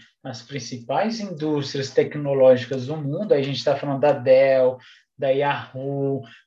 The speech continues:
do LinkedIn, é, do Facebook, Microsoft,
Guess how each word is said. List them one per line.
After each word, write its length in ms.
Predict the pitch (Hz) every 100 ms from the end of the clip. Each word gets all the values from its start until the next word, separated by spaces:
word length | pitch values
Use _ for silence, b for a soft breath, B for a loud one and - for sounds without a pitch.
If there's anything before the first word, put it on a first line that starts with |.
| -
do 200 | 131 135
LinkedIn, 1300 | 143 135 - 160 147 123 143 151 151 151 151 147 - B B B
é, 340 | 135 135 131 127
do 120 | 135
Facebook, 1040 | - 139 - - 160 143 160 160 151 151
Microsoft, 1160 | 143 123 139 165 165 - - 180 151 143 - -